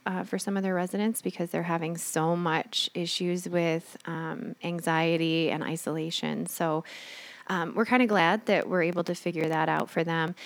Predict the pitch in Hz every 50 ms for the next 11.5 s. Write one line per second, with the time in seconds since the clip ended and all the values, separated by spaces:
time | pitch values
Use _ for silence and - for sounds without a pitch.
0 | - - - - 190 196 190 190 190 185 185 185 185 190 175 180 160 160 160 151
1 | 160 - - - 185 175 196 196 202 196 185 - - - - - - - 208 180
2 | 180 - 175 185 175 170 175 - 190 170 - - 170 165 - - 165 165 165 160
3 | 156 160 160 160 - - - - 165 160 156 156 156 147 147 165 175 185 - -
4 | - - - 175 170 151 143 - 156 180 - - 170 147 - - - - - -
5 | - 196 175 170 160 165 165 160 - 156 156 156 156 - 160 165 - 156 151 151
6 | - 156 143 - - - - - - - - 160 - - 175 165 - - 175 165
7 | - 175 170 165 160 180 196 - - 170 165 160 165 165 175 180 214 - - 247
8 | 247 240 240 240 247 240 - - - - - 226 202 202 190 185 185 - 214 233
9 | - _ _ _ _ _ _ _ _ - - _ _ _ _ - - 208 - 240
10 | 220 220 214 220 202 - - - 190 180 170 170 165 170 - 180 165 - 180 170
11 | 165 170 - - 165 165 160 170 170